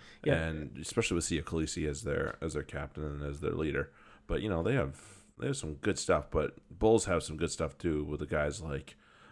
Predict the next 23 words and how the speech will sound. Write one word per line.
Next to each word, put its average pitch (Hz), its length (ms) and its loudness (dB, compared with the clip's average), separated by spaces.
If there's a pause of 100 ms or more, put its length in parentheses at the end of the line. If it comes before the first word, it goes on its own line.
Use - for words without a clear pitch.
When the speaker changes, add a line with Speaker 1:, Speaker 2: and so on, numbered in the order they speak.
Speaker 2:
um, 76 280 0
Diaga, 78 640 2
and 71 440 -8
Snyman's 73 400 -4
not 69 120 -4
playing 76 180 -6
in 78 60 -4
this 82 180 -2
match, 76 240 -4
but - 140 -4
Pollard, 82 480 6 (360)
Speaker 1:
Mm-hmm. 127 200 -10 (100)
Speaker 2:
obviously 80 320 -4
a 76 40 -2
very 76 220 -2
good 76 180 -4
one 73 220 -6 (360)
Speaker 1:
Yeah, 101 220 -2 (120)
and 147 160 4
this 143 180 6
Speaker 2:
as 139 80 2
Speaker 1:
is, - 20 -6
Speaker 2:
well. - 80 -12